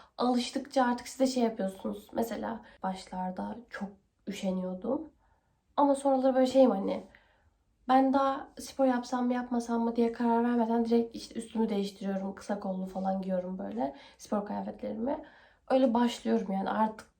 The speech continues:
Böyle şey diyorlar ya, yirmi bir günde alışılıyor. Cidden de öyle olduğunu hissettim yani. Aynı zamanda bu videoda İngilizce altyazıda olduğu için yani mesela şey yapabilirsiniz. İlk başta sonuna kadar izleyip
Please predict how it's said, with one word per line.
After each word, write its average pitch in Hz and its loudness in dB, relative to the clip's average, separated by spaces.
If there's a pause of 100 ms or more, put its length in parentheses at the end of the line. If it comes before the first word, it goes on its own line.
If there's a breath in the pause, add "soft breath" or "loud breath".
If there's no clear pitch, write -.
(1080)
Böyle 254 6
şey 254 6
diyorlar 262 4
ya, 254 4
yirmi 208 2
bir 214 2
günde 208 -2
alışılıyor. 208 -6 (680 soft breath)
Cidden 233 4
de 226 4
öyle 220 2
olduğunu 214 0
hissettim 202 -6
yani. 208 -6
Aynı 277 10
zamanda 262 6
bu 247 2
videoda 254 2 (220)
İngilizce 240 6
altyazıda 220 2
olduğu 220 0
için 233 2
yani 240 6
mesela 240 0
şey 240 2
yapabilirsiniz. 226 -2
İlk 240 -6
başta 240 0 (120)
sonuna 240 2
kadar 226 2
izleyip 208 -4